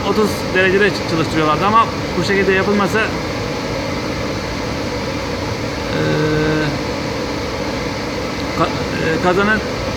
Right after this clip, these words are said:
korumasını iptal ettiği için kazan yoğuşma yapıyor. Mesela burada kırk derecenin altında çalışıyor.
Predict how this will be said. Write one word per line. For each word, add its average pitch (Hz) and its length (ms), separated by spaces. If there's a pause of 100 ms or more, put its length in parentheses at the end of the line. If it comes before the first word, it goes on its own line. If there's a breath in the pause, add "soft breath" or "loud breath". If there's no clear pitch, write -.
korumasını 196 500
iptal 190 300
ettiği 196 260
için 165 120 (120)
kazan 175 200
yoğuşma 190 380
yapıyor. 151 320
Mesela 151 340
burada 160 140
kırk 156 180
derecenin 175 260
altında 175 340
çalışıyor. 165 340